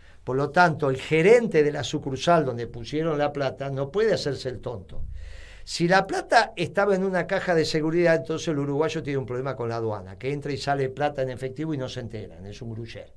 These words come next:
Tiene problema el director de la aduana. Y si no era plata negra y estaba en una caja de ahorro, en una cuenta corriente,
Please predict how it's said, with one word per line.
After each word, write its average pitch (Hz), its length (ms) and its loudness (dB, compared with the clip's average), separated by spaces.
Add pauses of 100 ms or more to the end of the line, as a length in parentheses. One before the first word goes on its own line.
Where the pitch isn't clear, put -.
(520)
Tiene 120 260 -2
problema 127 320 -2
el 123 60 -4
director 110 340 -6
de 110 100 -4
la 104 100 -4
aduana. 95 300 -8 (460)
Y 196 120 2
si 165 260 0
no 196 120 6
era 262 220 10
plata 160 300 4
negra 131 340 0
y 113 100 0
estaba 151 360 2
en 151 100 0
una 139 300 0
caja 143 300 0
de 131 100 4
ahorro, 135 320 6
en 120 100 2
una 123 220 -2
cuenta 135 280 -2
corriente, 123 680 -2